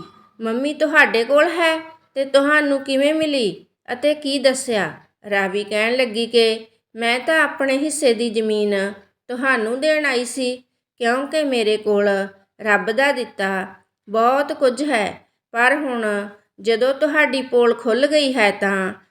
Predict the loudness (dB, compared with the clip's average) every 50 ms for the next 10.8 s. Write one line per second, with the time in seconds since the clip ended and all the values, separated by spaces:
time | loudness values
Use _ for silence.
0 | _ _ _ _ -6 -2 0 0 2 0 0 0 -2 0 2 0 0 0 -2 -2
1 | 0 -2 -2 -4 -8 -14 _ _ _ -6 -2 0 0 0 0 2 4 4 6 6
2 | 4 2 0 -2 -4 -6 -12 _ _ _ _ _ _ _ _ _ _ -8 0 2
3 | 2 2 2 2 0 -2 0 -2 -2 -2 -2 -2 -2 -2 0 0 0 0 2 0
4 | -2 -6 -8 -14 _ _ _ _ _ -4 -4 -2 -2 0 0 0 0 -2 -2 0
5 | 2 2 2 0 0 0 0 2 2 2 0 -2 -2 -2 -2 -2 0 0 -2 -2
6 | 0 -2 -2 0 -2 -2 -6 -10 -14 _ _ _ _ _ _ -4 -4 -4 -2 -4
7 | -2 -2 -2 -2 -2 -2 -6 -8 -12 -16 _ _ _ _ -6 -4 -4 -2 -2 -2
8 | 0 -2 0 2 2 4 4 4 2 2 0 0 0 0 0 0 0 0 2 2
9 | 0 -2 -6 -12 -20 _ _ _ _ _ _ -2 -2 0 -2 -2 -2 -2 -2 0
10 | -2 -2 0 -2 -4 -4 -6 -8 -6 -4 -4 -4 -4 -4 -6